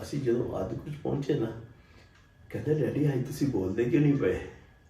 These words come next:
ਮੈਂ ਕਿਹਾ, "ਸਗੀ, ਪਲੀਜ਼, ਤੂੰ ਅੱਜ ਮੈਨੂੰ ਬੁਲਾ ਨਹੀਂ, ਹੈਂ, ਤੂੰ ਮੈਨੂੰ ਬੁਲਾ ਨਹੀਂ।" ਤੇ ਮੈਂ ਇਸ ਤਰ੍ਹਾਂ ਹੀ ਨਾ, ਬਸ ਉਹ ਜਿਹੜਾ ਆਨੰਦ ਸੀ ਨਾ, ਉਹ ਮਤਲਬ ਕਿ ਮੈਨੂੰ ਨਾ ਹੋਰ ਹੀ ਤਰ੍ਹਾਂ ਦਾ ਅਜੇ ਤੱਕ ਮੈਨੂੰ ਇਸ ਤਰ੍ਹਾਂ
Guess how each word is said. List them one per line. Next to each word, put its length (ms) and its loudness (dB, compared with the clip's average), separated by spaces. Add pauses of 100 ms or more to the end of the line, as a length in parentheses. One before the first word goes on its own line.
(580)
ਮੈਂ 80 0
ਕਿਹਾ, 140 2
"ਸਗੀ, 480 0 (220)
ਪਲੀਜ਼, 460 4
ਤੂੰ 180 0
ਅੱਜ 120 2
ਮੈਨੂੰ 220 4
ਬੁਲਾ 420 -4
ਨਹੀਂ, 120 -8 (1500)
ਹੈਂ, 140 -2 (560)
ਤੂੰ 200 -4
ਮੈਨੂੰ 120 -2
ਬੁਲਾ 400 -2
ਨਹੀਂ।" 140 -8 (360)
ਤੇ 80 -8
ਮੈਂ 220 0
ਇਸ 180 -6
ਤਰ੍ਹਾਂ 220 0
ਹੀ 60 0
ਨਾ, 260 -2 (840)
ਬਸ 360 2
ਉਹ 260 4
ਜਿਹੜਾ 300 6
ਆਨੰਦ 360 4
ਸੀ 200 0
ਨਾ, 260 -2 (640)
ਉਹ 200 4
ਮਤਲਬ 320 2
ਕਿ 60 0
ਮੈਨੂੰ 420 2
ਨਾ 380 2
ਹੋਰ 340 8
ਹੀ 120 4
ਤਰ੍ਹਾਂ 280 6
ਦਾ 260 -4
ਅਜੇ 140 6
ਤੱਕ 300 0
ਮੈਨੂੰ 280 0
ਇਸ 60 -4
ਤਰ੍ਹਾਂ 400 -2